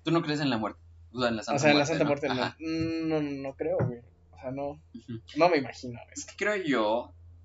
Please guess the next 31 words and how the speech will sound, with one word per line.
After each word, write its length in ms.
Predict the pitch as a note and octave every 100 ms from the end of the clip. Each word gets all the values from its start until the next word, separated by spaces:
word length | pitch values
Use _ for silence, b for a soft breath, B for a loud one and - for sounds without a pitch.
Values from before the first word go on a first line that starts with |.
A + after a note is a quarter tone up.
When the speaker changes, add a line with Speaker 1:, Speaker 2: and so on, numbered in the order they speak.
| - - - - - -
Speaker 1:
sí 300 | - - E3+
y 60 | C#3
no. 280 | B2+ A2 F#2+ A#2+
O 80 |
sea, 160 | B2+ B2
yo, 120 | D#3+
yo 120 | E3
le 100 | A3+
tengo 180 | G#3+ G3+
respeto, 500 | B2 - G#2+ - F2+
¿no? 180 | F#2 C3+
Digo, 180 | A#2+ G#2 G2+ _ _ -
puede 300 | D#3 D#3 C3+
que 340 | A2+ F#2+ F#2+
sea 160 | G2 A2+
verdad, 400 | G#2+ G#2+ C3 D#3
puede 140 | B2
que 60 | -
sea 120 | A2+
mentira, 580 | G#2 G2 G2+ A#2+ C3 D#3
yo 140 | C3+ A#2
no 180 | A2+
sé, 280 | A2+ A#2 A#2+ - -
no 200 | A2+ A2+
quiero 160 | D3 D3+
averiguarlo, 640 | C#3 B2 B2+ C#3+ D#3 G3
<laughs> 1080 | - - F3 - - - - - _ _ -
pero 1000 | D#3 C#3 C3 B2+ B2+ A#2+ A2+ G#2+ G#2+ - _ _
es 180 | B2+ C3+
algo 380 | C3 C#3+ D#3 D#3
que, 880 | C#3+ B2 A2+ G#2+ G#2 G2+ F#2+ F#2